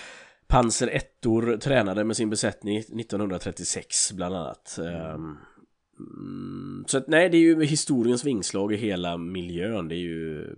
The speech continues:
Speaker 1: galet fantastiskt,
Speaker 2: Mm.
Speaker 1: alltså.
Speaker 2: Ja, jag var där också för, jag tror det var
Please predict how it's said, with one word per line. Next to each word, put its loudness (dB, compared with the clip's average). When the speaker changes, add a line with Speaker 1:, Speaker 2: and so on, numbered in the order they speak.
Speaker 1:
galet -8
fantastiskt, -12
Speaker 2:
Mm. -14
Speaker 1:
alltså. -18
Speaker 2:
Ja, -4
jag -2
var -2
där -2
också -8
för, -2
jag -6
tror -8
det -8
var -2